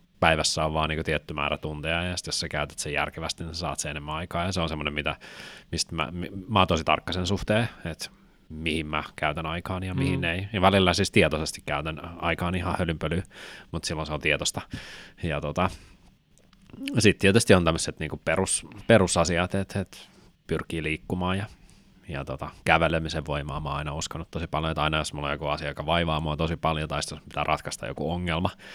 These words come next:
Speaker 1: niin sit mä lähden kävele-, kävelylle, ja se on jotenkin tosi semmonen niinku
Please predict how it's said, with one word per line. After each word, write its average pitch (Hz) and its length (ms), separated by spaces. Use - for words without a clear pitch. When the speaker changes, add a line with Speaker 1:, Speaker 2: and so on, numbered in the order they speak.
Speaker 1:
niin 156 80
sit 78 160
mä 165 80
lähden 73 220
kävele-, 73 460
kävelylle, 85 500
ja 101 160
se - 120
on 65 60
jotenkin 71 280
tosi 78 220
semmonen 90 320
niinku 104 280